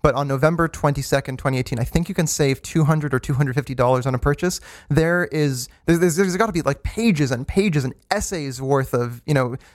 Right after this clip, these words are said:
uh, hidden text about that, but check that out. That's interesting. I will say, though, for me, uh, just, just from a Kara perspective, what Freedom Mobile is doing, this big binge bonus thing, this hundred gigabyte bucket of data that they give you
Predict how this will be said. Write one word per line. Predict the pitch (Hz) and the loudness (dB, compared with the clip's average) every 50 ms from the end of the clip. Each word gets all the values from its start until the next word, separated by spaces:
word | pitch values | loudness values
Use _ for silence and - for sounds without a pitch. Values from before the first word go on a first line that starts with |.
| _ _ | _ _
uh, | - 135 120 110 107 107 117 123 131 | -2 -2 -2 -2 -6 -8 -8 -2 0
hidden | 151 151 170 151 156 143 135 - | 2 2 2 0 -2 -6 -8 -8
text | - - 156 143 - - | -2 -2 -2 -2 -2 -2
about | 139 135 127 - | 0 0 0 0
that, | - 120 117 120 - - | -2 -2 -2 -2 -2 0
but | 143 143 139 - - - | 0 0 0 -2 -6 -2
check | - 240 240 - | 0 0 2 2
that | 214 165 | 2 2
out. | 135 117 - | 2 2 2
That's | - 139 - | 0 -2 -4
interesting. | 139 - 139 - - 120 123 - - - - - - | -4 -6 -4 -4 -4 -6 -6 -8 -12 -18 -20 -14 -4
I | - - | -4 -2
will | 170 180 233 | -2 -2 -2
say, | 240 - 190 | -2 -2 0
though, | 151 143 135 | 0 0 -2
for | - - 139 | -2 -6 -6
me, | 139 143 165 196 190 165 143 131 127 127 139 - | -4 -2 0 0 2 2 2 2 2 0 0 0
uh, | 131 131 131 | 0 0 0
just, | 131 131 - - | -2 -6 -6 -6
just | 135 - | -6 -6
from | - 139 | -2 -4
a | 131 | -2
Kara | - 156 147 147 | 0 2 2 2
perspective, | 139 143 - - 123 120 - 127 123 120 - - - _ _ _ _ | 0 0 0 0 -2 -2 -2 -6 -6 -6 -10 -16 -20 _ _ _ _
what | - 156 - | -2 -2 -2
Freedom | - 196 214 220 196 | 0 -2 0 0 2
Mobile | 165 143 143 151 147 143 131 127 | 2 2 2 2 2 2 0 0
is | 127 120 | -2 -2
doing, | 143 127 123 120 123 123 | 0 0 0 0 -2 -4
this | 127 - | -6 -8
big | 139 117 156 151 156 143 139 120 | -2 0 0 0 0 -2 -2 -2
binge | 147 139 135 135 135 123 117 117 | 0 0 0 0 -4 -6 -8 -2
bonus | - 131 123 131 131 123 117 - - | 2 2 2 4 2 0 0 -2 -2
thing, | - - 123 117 110 120 123 | -2 -2 -2 -2 -2 -6 -4
this | 123 123 - - | -4 -4 -4 0
hundred | - 165 165 156 160 139 127 | 2 2 2 2 0 0 2
gigabyte | 147 143 139 147 120 143 131 127 127 - - - - _ _ _ | 0 0 2 2 2 2 2 2 2 -2 -6 -14 -18 _ _ _
bucket | 139 120 113 151 151 - - 147 123 - _ _ - | -12 0 0 0 0 0 -6 -10 -10 -10 _ _ -10
of | 139 120 123 | -8 -4 0
data | 143 127 127 135 135 131 | 2 2 4 2 2 0
that | 117 120 | -2 -2
they | 123 139 135 | -2 -2 -2
give | 123 139 143 131 123 | 0 0 0 0 0
you | 139 131 123 120 120 123 | 0 0 0 0 0 -2